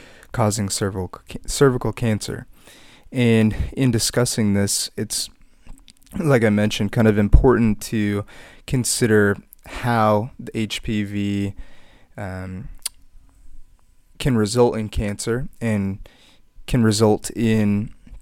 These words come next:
these, um, specific lesions that it causes. So the H P V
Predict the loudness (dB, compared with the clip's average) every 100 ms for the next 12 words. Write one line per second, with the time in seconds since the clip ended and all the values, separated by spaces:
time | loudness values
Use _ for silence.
0 | -20 -20 -20 -16 -10 -6 -2 0 0 0
1 | -2 -2 -4 -6 -10 -16 _ _ -20 -20
2 | _ _ _ -20 -10 -8 0 2 2 2
3 | 0 0 0 0 -2 0 -2 -2 -4 -6
4 | -6 -8 -8 -2 0 0 -4 -16 -20 -20
5 | -20 -20 -20 -20 -20 -20 _ -14 -2 0
6 | 2 2 -2 2 2 2 0 0 2 2
7 | 0